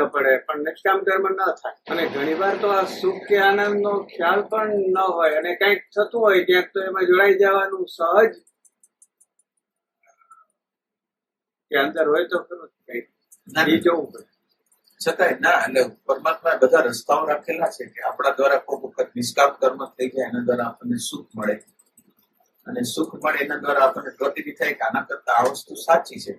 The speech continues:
Speaker 2: એ ઘણાના જીવનમાં કોઈ કોઈ પ્રસંગો એવા હોય કે જેમાં આવી નિષ્કામતા પ્રગટ થઈ જતી હોય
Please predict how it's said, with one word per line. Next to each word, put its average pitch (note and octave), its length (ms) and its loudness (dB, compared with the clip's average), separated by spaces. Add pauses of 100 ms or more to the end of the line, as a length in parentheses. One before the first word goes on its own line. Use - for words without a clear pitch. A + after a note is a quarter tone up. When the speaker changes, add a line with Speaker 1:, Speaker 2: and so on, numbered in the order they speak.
(340)
Speaker 2:
એ B2+ 120 -8
ઘણાના C#3+ 420 -4
જીવનમાં - 520 -6 (380)
કોઈ C#3+ 160 -4
કોઈ D3 160 -2
પ્રસંગો - 440 -4
એવા C3+ 240 4
હોય C3+ 200 -8
કે - 120 -18
જેમાં B2+ 360 -8 (320)
આવી B2 220 0
નિષ્કામતા C3 540 0
પ્રગટ B2+ 360 -2
થઈ C3+ 160 -4
જતી A#2+ 340 2
હોય G#2 160 -2